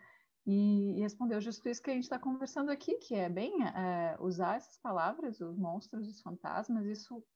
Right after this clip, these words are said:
mais comunica do que cria uma barreira, né? Isso é a Lu lá no meio dos pescadores, percebendo que não adiantou <laughs> ela querer conversar com cientistas, porque ela também ia ter que conversar com outras pessoas, né?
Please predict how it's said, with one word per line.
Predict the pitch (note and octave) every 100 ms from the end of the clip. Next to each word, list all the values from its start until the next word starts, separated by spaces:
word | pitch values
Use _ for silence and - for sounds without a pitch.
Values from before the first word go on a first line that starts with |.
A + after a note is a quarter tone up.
| -
mais | G#3 G3+ A#3+
comunica | - C4 B3 G#3 A3 C#4+
do | C4+ B3+
que | -
cria | - A3
uma | A#3+
barreira, | G#3+ G3+ G3 F3+ F3+ F3
né? | E3 D#3 - _ _ _ _ _ -
Isso | F#3+ - D4+
é | C4
a | A#3+
Lu | B3 A3 A3 C4
lá | A#3 F#3+ A3
no | B3+
meio | A3 G3 F#3+ A3+
dos | A3 A3 -
pescadores, | G#3 G3+ - G#3 F3+ G3 -
percebendo | A#3+ - A3 A3
que | A#3
não | A#3+
adiantou | A#3+ C#4 A#3 - C#4
<laughs> | A3+
ela | - C4+
querer | - A3 G3
conversar | B3 G3+ G3+ F#3
com | B3+
cientistas, | A#3+ A3 B3+ - A3 - C4 F4 _ - - - - -
porque | A#3+ A#3+
ela | B3
também | B3+ - D4 D4+ A#3+ F#4+
ia | E4+
ter | B3
que |
conversar | G#3+ G#3 G#3 F#3+
com | G#3
outras | G#3 G#3
pessoas, | G#3+ G3 G3+ G#3 G#3 G3
né? | G3+